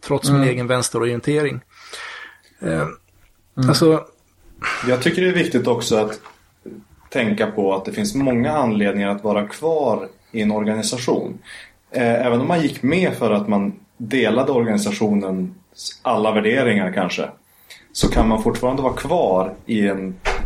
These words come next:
Speaker 3: eh, i ett samfund eller en organisation av olika anledningar. Dels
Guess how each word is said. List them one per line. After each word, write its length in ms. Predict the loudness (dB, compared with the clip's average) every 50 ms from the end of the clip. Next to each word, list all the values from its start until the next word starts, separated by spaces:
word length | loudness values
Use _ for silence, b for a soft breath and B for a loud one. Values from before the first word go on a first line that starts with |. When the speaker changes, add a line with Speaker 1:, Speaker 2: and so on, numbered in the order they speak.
| -2 -2
Speaker 3:
eh, 400 | -2 -2 -4 -4 -4 -4 -4 -2
i 40 | -2
ett 120 | -2 -2 0
samfund 500 | 0 0 2 2 2 0 2 2 2 2
eller 140 | 2 0
en 100 | 0 0
organisation 680 | 0 0 0 -2 -2 -4 -4 -4 -2 -2 0 0 -2 0
av 220 | 0 0 0 0
olika 360 | 0 0 0 -2 -2 0 0
anledningar. 600 | 0 0 0 -2 0 -2 -2 -2 -4 -6 -8 -6 -2
Dels 520 | 0 0 0 0 -2 -4 -6 -8 -10 -16